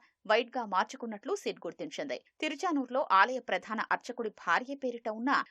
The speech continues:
రెండు పాయింట్ తొమ్మిది మూడు ఎకరాల భూమిని నల్లధనంతో కొనుగోలు చేసేందుకు ఎనిమిది బినామీ కంపెనీలు ఏర్పాటు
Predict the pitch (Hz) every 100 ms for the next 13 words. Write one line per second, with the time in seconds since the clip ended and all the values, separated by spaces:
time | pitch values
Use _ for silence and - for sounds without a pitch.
0 | - 254 285 311 277 247 220 247 254 226
1 | 208 196 202 190 180 - 208 254 180 185
2 | 196 240 247 233 208 - 180 190 233 240
3 | 226 262 277 277 156 - _ - 226 269
4 | 294 262 202 220 269 277 254 196 226 220
5 | 202 180 - 196